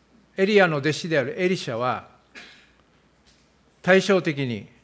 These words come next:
な-、悩み苦しむ人々に、まあ、寄り添ってですね、助けてあげる。言うならば、市役所の市民課の苦情係のような、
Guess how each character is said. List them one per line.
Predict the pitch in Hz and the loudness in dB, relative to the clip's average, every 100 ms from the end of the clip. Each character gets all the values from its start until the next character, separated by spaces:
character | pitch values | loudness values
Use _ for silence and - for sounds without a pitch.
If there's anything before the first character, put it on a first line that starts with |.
| _ _ _ _ _ _ _ _ _ | _ _ _ _ _ _ _ _ _
な-、 | 151 170 190 - | 2 4 4 0
悩 | 165 180 208 | 4 6 8
み | 214 202 | 6 2
苦 | 202 208 | 2 0
し | - | 0
む | 214 196 | -2 -2
人 | - 190 | 0 0
々 | 175 165 135 | 0 -2 -2
に、 | 139 131 104 - _ _ _ _ _ _ _ - | -2 -4 -6 -14 _ _ _ _ _ _ _ -6
ま | |
あ、 | |
寄 | 139 160 | 2 4
り | 180 | 4
添 | - 196 | 2 -2
っ | |
て | - 131 | -2 -4
で | 113 | -4
す | - | -6
ね、 | 170 208 - _ _ - - | -6 -6 -10 _ _ -20 -2
助 | - - - 240 | 2 2 0 0
け | |
て | 208 | 2
あ | 147 | 2
げ | 120 | 0
る。 | 95 - _ _ _ _ _ _ _ _ _ _ _ _ _ | -6 -12 _ _ _ _ _ _ _ _ _ _ _ _ _
言 | 160 | 0
う | 185 | 4
な | 185 | 4
ら | 156 | 4
ば、 | 127 104 - - _ _ _ _ - | 2 -4 -10 -20 _ _ _ _ -14
市 | - 190 | -2 4
役 | 202 202 | 4 2
所 | - 175 | -2 -2
の | 143 120 - _ | -2 -4 -10 _
市 | - - 175 | -14 -6 -2
民 | 190 180 | -2 -2
課 | 165 147 | -4 -4
の | 135 135 - _ _ _ _ _ - | -4 -8 -16 _ _ _ _ _ -12
苦 | 180 | 0
情 | 175 196 | 4 4
係 | 190 185 170 160 | 4 2 2 2
の | 143 | 2
よ | 131 113 | 0 -2
う | |
な、 | 104 101 | -6 -10